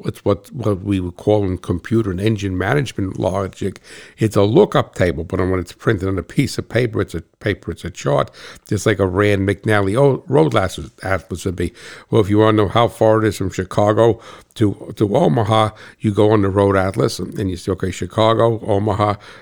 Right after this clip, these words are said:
and then you come down and you come to a point that says X amount of miles.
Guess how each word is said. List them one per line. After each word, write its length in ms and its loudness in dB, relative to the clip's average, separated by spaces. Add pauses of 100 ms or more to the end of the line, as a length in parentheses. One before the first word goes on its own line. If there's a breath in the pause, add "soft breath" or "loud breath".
and 120 -6
then 100 -2
you 100 -2
come 280 -2
down 260 -2
and 80 -2
you 80 -4
come 280 -2
to 160 -2
a 40 0
point 360 -2
that 100 -6
says 180 -2
X 240 -4
amount 320 -2
of 80 -4
miles. 460 -2